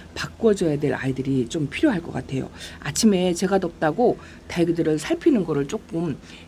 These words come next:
게을리 하다 보면 이렇답니다. 요건 핑크루비인데요. 핑크루비는, 어, 핑크루기 금이에요.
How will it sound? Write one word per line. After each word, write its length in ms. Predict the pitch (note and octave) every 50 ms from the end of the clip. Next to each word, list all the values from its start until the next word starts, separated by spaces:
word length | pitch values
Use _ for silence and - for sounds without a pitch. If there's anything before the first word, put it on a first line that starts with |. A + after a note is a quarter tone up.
| - -
게을리 440 | - F#3 G#3+ B3 C#4 C#4 C4+ A#3
하다 240 | F#3 D#3+ D#3 D3+ C3+
보면 420 | C3+ C3+ C3 C#3 F3 G3 D#3+ A2 G#2+ - - - -
이렇답니다. 680 | F3 F#3 F#3+ F#3+ - - D3 B2 A#2+ G#2+ - - - - - - - -
요건 600 | - F3+ E3 - - - - - - D3 D3 D3 -
핑크루비인데요. 1000 | - - E4 D#4+ - - B3+ F3+ D#3 C3+ C3+ C3+ C3 B2+ C3 C3+ D3 D#3 C#3 - - - - - -
핑크루비는, 720 | - C#4+ C#4 C#4 B3+ A#3 F3 D3+ C3+ C#3+ F#3 G#3+ D#3+ - - - - - - - - - - -
어, 160 | - - C3+ -
핑크루기 600 | - - D#4 D4+ - C#4+ B3+ G#3 D#3+ E3+ F#3 D3+ - -
금이에요. 540 | - - F#3+ A3 A#3+ B3 A3 E3 B2+ G#2